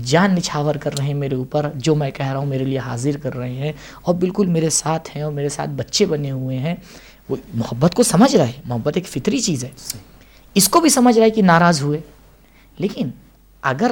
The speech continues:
Speaker 1: رابطہ محبت کا نہیں ہے، ماں باپ ناراض ہوئے، کوئی اثر پڑے گا؟ تو دیکھا آپ نے، اگر ہم نے سسٹم بنایا ہے، سسٹم کی خصوصیت یہ ہوتی ہے کہ اس میں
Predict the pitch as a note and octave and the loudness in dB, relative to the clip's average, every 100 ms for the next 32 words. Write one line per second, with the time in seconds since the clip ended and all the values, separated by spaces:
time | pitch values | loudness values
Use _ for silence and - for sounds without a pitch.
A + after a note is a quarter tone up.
0 | D#3 D3 C#3+ D#3 G#3+ D#3+ C#3 D3+ G3 - | 4 4 4 2 2 2 0 4 4 4
1 | E3+ D#3+ B2 A#2 - _ _ _ _ _ | 2 2 0 -4 -10 _ _ _ _ _
2 | _ _ - D#3 F3+ F3+ D#3+ D#3 D#3 B2+ | _ _ 0 4 4 4 6 6 4 2
3 | C#3 C#3+ - _ - - D3 C#3 D#3+ D#3 | -4 -6 -16 _ -20 -10 -4 -2 -2 -2
4 | F3+ - E3 D3 _ _ _ _ _ _ | -4 -2 -6 -8 _ _ _ _ _ _
5 | _ _ - - C#3 E3+ G3+ A3 A3 - | _ _ -20 -8 -4 -2 -2 -4 -6 -8
6 | _ - - - E3+ B3+ B3 C#4+ C4+ - | _ -20 -12 -4 0 0 0 0 0 2
7 | F3+ - G#3 E3 C3+ B2 A#2+ A#2 A#2+ - | 0 4 4 4 2 0 -4 -8 -14 -20
8 | _ _ _ - - - - - C#3 - | _ _ _ -20 -20 -6 -2 2 2 0
9 | - C#4 - - D3 - C3+ C3+ A#2 A#2+ | -2 -2 -4 -4 -6 -6 -6 -8 -8 -10
10 | - A#2+ E3+ C4 - - - - E3 - | -10 -8 -8 -10 -18 -20 -14 -8 -2 0
11 | G3 A#3 | 4 2